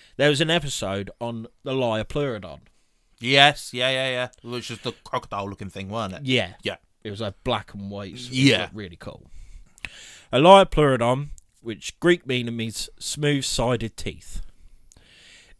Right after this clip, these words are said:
Speaker 1: is a genus of large carnivorous marine reptile belonging to the pliosaur family. Um,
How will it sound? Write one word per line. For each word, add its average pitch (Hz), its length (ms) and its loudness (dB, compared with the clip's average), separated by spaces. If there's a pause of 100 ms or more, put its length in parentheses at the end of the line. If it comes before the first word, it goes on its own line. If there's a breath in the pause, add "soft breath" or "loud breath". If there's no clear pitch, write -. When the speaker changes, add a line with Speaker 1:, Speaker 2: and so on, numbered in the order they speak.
Speaker 1:
is 113 420 -2
a 110 60 -6
genus 170 440 2
of 123 100 -2
large 147 300 6
carnivorous 151 540 -2
marine 143 320 -2
reptile 113 460 -2
belonging 117 340 -4
to - 100 -4
the 104 60 -8
pliosaur 98 720 -4 (200)
family. 107 480 -4 (960 soft breath)
Um, 120 480 4